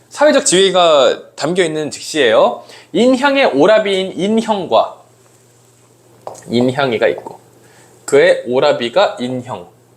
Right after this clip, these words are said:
됐어요? 어떻게 사람 이름이 돌? 됐죠? 인형과 같이 인형의 집으로 돌아와 인형에게 이르되. 그러니까, 어, 한림이 인형이랑 같이 돌아와서 인형에게 이르되,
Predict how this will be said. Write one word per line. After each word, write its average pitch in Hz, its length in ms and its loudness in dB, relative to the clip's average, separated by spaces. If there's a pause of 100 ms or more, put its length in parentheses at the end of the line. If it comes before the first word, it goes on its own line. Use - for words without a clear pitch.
(800)
됐어요? - 480 0
어떻게 123 220 -2
사람 165 260 2
이름이 127 400 -2 (160)
돌? 113 360 2 (100)
됐죠? 214 420 0 (340)
인형과 247 360 2
같이 262 400 0 (200)
인형의 262 540 2
집으로 220 460 0
돌아와 185 420 2
인형에게 220 640 -2
이르되. 127 520 -6 (1500)
그러니까, 214 600 0 (1800)
어, 131 200 2
한림이 262 540 4
인형이랑 233 680 0
같이 147 180 -8
돌아와서 131 580 2 (200)
인형에게 226 640 0
이르되, 117 440 0